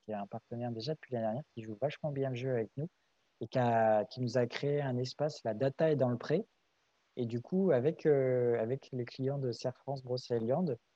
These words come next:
et puis, euh, Serre, et puis Serre France, en fait, euh, bah voilà, on, on, on interagit et, euh, on fait, euh,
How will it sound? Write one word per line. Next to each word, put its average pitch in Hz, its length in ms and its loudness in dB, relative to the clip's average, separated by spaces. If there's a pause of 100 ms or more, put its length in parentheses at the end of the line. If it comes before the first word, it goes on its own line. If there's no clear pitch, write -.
(140)
et 110 60 -8
puis, 117 320 -2
euh, 101 260 -2
Serre, - 180 -10 (120)
et - 60 -20
puis - 160 -20
Serre - 200 -14
France, - 240 -8
en - 20 -20
fait, 165 160 -4 (480)
euh, 113 440 2
bah 117 120 4
voilà, 143 220 4
on, 131 180 -2
on, 117 200 -4
on 120 160 -2
interagit 131 680 2 (340)
et, 127 200 2
euh, 117 260 4
on 113 120 -2
fait, 147 280 2
euh, 110 280 4